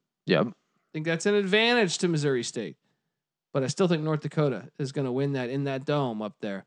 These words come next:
Speaker 1: North Dakota is sitting at four and one on the season. What do we got for, uh, Missouri State?
Speaker 2: Missouri State, I think they run it, they went,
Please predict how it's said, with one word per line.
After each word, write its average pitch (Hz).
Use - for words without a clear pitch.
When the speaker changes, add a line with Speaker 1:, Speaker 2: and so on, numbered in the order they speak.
Speaker 1:
North 123
Dakota 123
is 107
sitting 123
at 98
four 131
and 110
one 117
on 127
the 120
season. 127
What 147
do 131
we 120
got 104
for, 110
uh, 85
Missouri 110
State? 90
Speaker 2:
Missouri 170
State, 151
I 151
think 220
they 190
run 170
it, -
they 170
went, 202